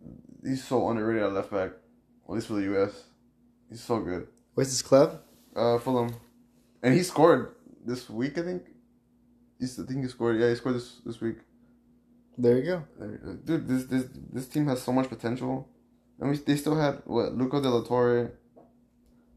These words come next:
Speaker 1: on the bench. Another guy that plays in the Netherlands. Like, uh,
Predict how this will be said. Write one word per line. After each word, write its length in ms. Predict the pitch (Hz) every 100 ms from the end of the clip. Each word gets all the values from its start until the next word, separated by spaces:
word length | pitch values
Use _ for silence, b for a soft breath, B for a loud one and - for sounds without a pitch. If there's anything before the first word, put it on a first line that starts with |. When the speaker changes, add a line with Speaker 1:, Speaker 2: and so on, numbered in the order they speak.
| _
Speaker 1:
on 120 | 110 117
the 60 |
bench. 440 | 104 101 107 - - _ _ _ _ _ _ _ -
Another 260 | 120 117
guy 180 | 107 107
that 160 | 107 104
plays 240 | 107 104
in 340 | 101 92 82 87
the 80 |
Netherlands. 540 | 98 95 87 76 92 - - _
Like, 240 | - 57 - _ _ _ -
uh, 180 | 71